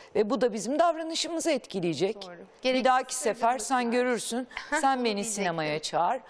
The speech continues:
Speaker 1: bak ben seninle geliyor muyum?
Speaker 2: Doğru.
Speaker 1: Ne gerek var buna?
Speaker 2: Hı hı. Biraz, e, olabilir olarak bakmak, e, farklı yaklaşımları, çeşitlilikleri kabul etmek
Speaker 1: Evet.
Speaker 2: ve açık iletişim kurmak gerekiyor galiba.
Speaker 1: Hep açık iletişim kurmak gerekiyor.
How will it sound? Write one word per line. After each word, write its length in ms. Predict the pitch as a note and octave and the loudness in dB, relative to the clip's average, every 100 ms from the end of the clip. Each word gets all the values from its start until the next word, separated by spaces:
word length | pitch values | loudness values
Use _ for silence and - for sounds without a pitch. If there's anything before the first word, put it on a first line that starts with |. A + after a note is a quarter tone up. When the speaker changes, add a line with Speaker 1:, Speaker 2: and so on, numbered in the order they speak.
| - - | -20 -2
Speaker 1:
bak 240 | A3 A3+ G#3+ | 0 2 0
ben 140 | A#3 | -2
seninle 480 | G#3+ G3+ E3+ D3+ G#3 | -2 -6 -6 -4 0
geliyor 360 | C#4+ D#4 F4 E4 | 2 4 4 4
muyum? 320 | A3 D3+ B2 - _ - _ _ - - | 2 0 -4 -12 _ -20 _ _ -20 -18
Speaker 2:
Doğru. 120 | - - F#3+ | -16 -6 -2
Speaker 1:
Ne 80 | A#3+ | 0
gerek 420 | D4 C#4 A#3+ E3+ | 2 2 2 2
var 260 | E3+ D#3+ C#3 | 0 0 -2
buna? 240 | D3+ G3 | -8 -10
Speaker 2:
Hı 280 | A#3 - G3+ | -12 -20 -20
hı. 480 | F#3+ F#3 F#3 G3 A#3 - - - C#4+ | -20 -20 -20 -18 -20 -20 -20 -10 -2
Biraz, 320 | F4+ F4 E4 - | 0 0 -4 -6
e, 520 | G#3 G3+ F#3+ F#3+ F#3+ - - | -2 0 0 -2 -4 -6 -6
olabilir 640 | - B3+ B3 C4 E4+ C#4 - | 0 0 0 0 0 0 -6
olarak 500 | G3+ G3 F#3 E3+ - - - - | -4 0 0 0 -4 -18 -12 -4
bakmak, 580 | G#3+ - C4 B3+ C4+ - - - - - - | -4 -4 -2 -2 -4 -14 -20 -20 -20 -16 -8
e, 160 | F#3+ | -8
farklı 520 | F3+ - A#3 A#3+ C#4 E4+ | -6 -4 -4 -2 0 2
yaklaşımları, 800 | D4 - A3+ - G3+ F#3 F3+ F#3 | 2 0 -4 -4 -8 -6 -6 -4
çeşitlilikleri 760 | - G3+ - A#3+ A#3 - B3+ | -6 -6 -8 -8 -10 -6 -6
kabul 280 | C#4 B3 C4 | -4 -4 -2
etmek 560 | A#3 - G3 A3 - - - | -2 -2 -8 -8 -10 -10 -4
Speaker 1:
Evet. 240 | E3+ E3+ A3+ | -4 -4 -2
Speaker 2:
ve 180 | G4+ - | 0 0
açık 260 | D4 - F4+ | -4 -4 -2
iletişim 420 | C4 - - G3 | -2 -2 -4 -6
kurmak 420 | - G3 F#3 F#3 | -10 -6 -6 -6
gerekiyor 480 | F#3+ E3+ F#3 F#3+ G3 | -6 -6 -6 -10 -8
galiba. 200 | F#3 G3 | -6 -2
Speaker 1:
Hep 180 | - F3 | -2 -2
açık 320 | E3 - - | -4 -6 -8
iletişim 460 | C3+ C#3 - - C3+ | -8 -4 -6 -6 -10
kurmak 480 | - C#3 C#3 C3 | -8 -6 -6 -8
gerekiyor. 480 | - B2+ C3 - - | -8 -8 -10 -12 -14